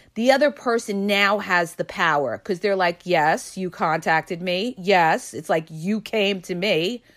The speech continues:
right? So now you have to kind of bow down.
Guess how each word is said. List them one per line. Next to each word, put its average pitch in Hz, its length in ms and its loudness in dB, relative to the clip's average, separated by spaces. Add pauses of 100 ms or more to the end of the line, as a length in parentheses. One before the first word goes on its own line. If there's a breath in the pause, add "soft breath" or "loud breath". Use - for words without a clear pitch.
(160 soft breath)
right? 175 520 4 (560 loud breath)
So 262 220 6
now 254 480 6
you 247 300 2
have 247 240 0
to 208 80 -2
kind 214 280 -2
of 156 120 -6
bow 202 260 6
down. 175 400 -2